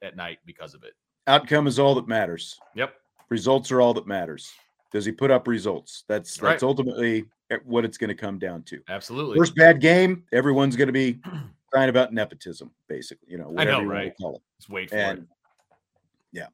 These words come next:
Speaker 2: All right, well, hit the like button on your way out. We appreciate it.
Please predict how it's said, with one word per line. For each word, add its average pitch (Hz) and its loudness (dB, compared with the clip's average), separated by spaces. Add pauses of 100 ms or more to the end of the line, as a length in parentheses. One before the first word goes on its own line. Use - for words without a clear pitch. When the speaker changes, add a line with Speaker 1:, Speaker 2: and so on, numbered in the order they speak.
(960)
Speaker 2:
All 151 8
right, 170 10
well, 165 8
hit 202 8
the 180 2
like 175 10
button 170 4 (180)
on 160 0
your 147 2
way 151 6
out. 151 4
We 131 0
appreciate 139 2
it. 139 2